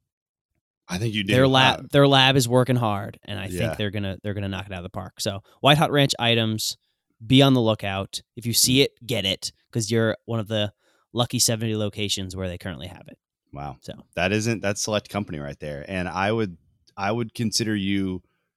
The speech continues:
Speaker 1: um, a voice of authority on Taco Bell topics. So
Speaker 2: I am. Wanna hear something weird?
Speaker 1: I think people should listen to your advice. Yeah.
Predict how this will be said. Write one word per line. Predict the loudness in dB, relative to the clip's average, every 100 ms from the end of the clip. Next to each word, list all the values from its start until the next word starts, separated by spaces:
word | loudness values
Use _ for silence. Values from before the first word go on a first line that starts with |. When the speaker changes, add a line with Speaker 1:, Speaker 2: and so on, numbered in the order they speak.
| _ _
Speaker 1:
um, | -6 -4 -2 -4 -6 -8 -12 -16 _ _
a | -8
voice | -6 -4
of | -4
authority | -6 -4 -4 -4 -6
on | -8 -10 -12 _
Taco | -10 -8 -6
Bell | -4 -4
topics. | -6 -12 -14 -18 -16 -10
So | -6 -4
Speaker 2:
I | -2
am. | -4
Wanna | 0 2
hear | 2
something | 0 0
weird? | 0 0
Speaker 1:
I | -4
think | -8
people | -10 -10
should | -10 -8
listen | -8 -8
to | -8
your | -8 -6
advice. | -6 -8 -8
Yeah. | -8